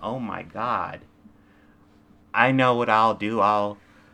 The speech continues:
<sighs> adopt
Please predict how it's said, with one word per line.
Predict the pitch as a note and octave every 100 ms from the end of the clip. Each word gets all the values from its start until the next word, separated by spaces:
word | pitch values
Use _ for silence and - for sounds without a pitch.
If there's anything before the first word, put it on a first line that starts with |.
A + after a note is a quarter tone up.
| _ _ _ -
<sighs> | - - - - D#4 - _ _ _ _ - _ - - _ - - _ _ B2
adopt | - _ - - D#3+ -